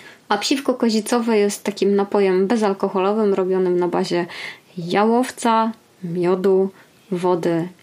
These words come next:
i szyszek chmielowych. Przepyszne. Pod literką P znajduje się też pani Stasia Popielarz, śpiewaczka z Zalasa dla odmiany, która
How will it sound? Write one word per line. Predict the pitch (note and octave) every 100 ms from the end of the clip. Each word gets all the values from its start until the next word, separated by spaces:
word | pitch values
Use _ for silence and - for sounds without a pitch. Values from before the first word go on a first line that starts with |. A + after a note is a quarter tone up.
| _
i | E3
szyszek | - F#3 D#3 -
chmielowych. | - D#3 D#3+ - - - - _ _ _ _ -
Przepyszne. | - F#3+ - - - - - _ _ _ _ _ _ - _ _
Pod | - B3+
literką | C4+ C4+ B3 B3 A3 G#3
P | F3 E3+ G3+ - - - _ -
znajduje | G3+ G#3 G3+ A#3+
się | A#3+
też | A3+ G#3
pani | - G3 G3+
Stasia | G3+ G#3 G#3
Popielarz, | G3+ G#3 - D#3+ E3 G3 - - G3+
śpiewaczka | - C#4 C4+ - C4
z |
Zalasa | A#3 A3 A3 F#3+ - F#3
dla | F#3
odmiany, | F#3+ F#3 F3+ G3 B3
która | - G#3 F#3+ F#3+